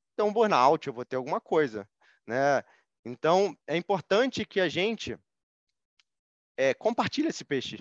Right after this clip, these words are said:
com as pessoas, chame as pessoas pra comer esse peixe, né? Convide pra jantar, convide pra almoçar,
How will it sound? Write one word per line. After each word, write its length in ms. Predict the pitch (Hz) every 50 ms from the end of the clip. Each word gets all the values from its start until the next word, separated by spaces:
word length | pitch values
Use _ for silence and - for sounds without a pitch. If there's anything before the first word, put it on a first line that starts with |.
| -
com 80 | - 120
as 100 | 113 -
pessoas, 460 | - - 107 - - 101 95 92 92
chame 300 | - - - 185 202 208
as 60 | 202
pessoas 280 | - 190 185 - 196 185
pra 140 | - 196 190
comer 340 | - 202 175 156 156 147 - - _ _ _ -
esse 200 | 123 120 - 135
peixe, 400 | _ - 107 92 - - - _ _ _ _ - - _ -
né? 120 | 120 123
Convide 400 | - - 151 143 127 160 180 165
pra 140 | - 170 175
jantar, 440 | 151 156 143 123 - 143 143 131 120
convide 340 | - 139 127 131 151 - -
pra 120 | - 156
almoçar, 420 | 151 151 139 - - 135 120 110